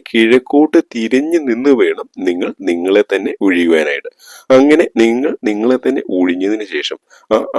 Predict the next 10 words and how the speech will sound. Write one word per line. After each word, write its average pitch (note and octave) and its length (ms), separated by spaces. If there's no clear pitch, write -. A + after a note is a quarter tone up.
അടുക്കളയെയും G2+ 800
മൂന്ന് G2+ 640
വട്ടം - 280
ഒഴിയുക. D#2+ 360
അടുക്കള C#3 400
ഒഴിയുമ്പോഴും F#2 600
നിങ്ങൾ F#2+ 200
ഈ F#2 100
മന്ത്രം D#2+ 320
ജപിക്കണം. D#2 420